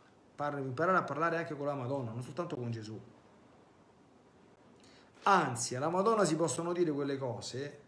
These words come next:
che a Gesù, anche se le sa, ci peserebbe dire, perché magari ci tirerebbe un pochino le orecchie da quel Dio che è.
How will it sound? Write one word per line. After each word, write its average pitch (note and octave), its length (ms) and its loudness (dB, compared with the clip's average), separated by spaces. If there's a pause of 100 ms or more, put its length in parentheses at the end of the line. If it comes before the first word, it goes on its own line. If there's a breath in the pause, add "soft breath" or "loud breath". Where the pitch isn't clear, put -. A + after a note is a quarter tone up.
(760)
che E3 260 0
a D3+ 160 0
Gesù, E3 560 0 (220)
anche B2 240 -4
se A#2+ 140 -2
le A#2+ 80 -4
sa, B2+ 400 -2 (1120)
ci - 160 -8
peserebbe D#3 600 0
dire, G#2 280 -10 (1800)
perché B2+ 240 -8
magari D#3+ 760 0 (560)
ci - 160 -16
tirerebbe D3 400 -2
un C#3+ 100 -2
pochino C3+ 340 -4
le C3 60 -2
orecchie B2+ 460 -4 (1300)
da B2 180 -4
quel A#2+ 180 -2
Dio C3 260 0
che B2+ 240 0
è. B2 140 -4